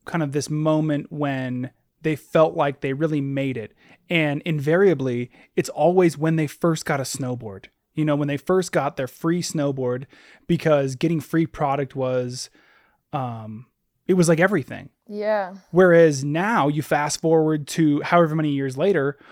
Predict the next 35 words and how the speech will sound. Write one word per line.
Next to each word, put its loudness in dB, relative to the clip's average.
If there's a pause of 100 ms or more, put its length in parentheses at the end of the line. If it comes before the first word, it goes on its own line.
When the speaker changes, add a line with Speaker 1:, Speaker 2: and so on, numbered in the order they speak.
(140)
Speaker 1:
or 4
even, 0
you -2
know, -2
last -4
generation -4
or -4
the -8
generation -4
before -4
that, -4 (320)
you 0
know, 0 (120)
they 0
want 2
a -4
travel -2
budget. -10 (240)
They 4
want, 4 (280)
they 6
want 2
to, 2
uh, -2 (360)
have 0
kind -2
of 0
this -2
rock -4
star -4
life -10
rather 2
than, -4
"Hey, 4
we, -2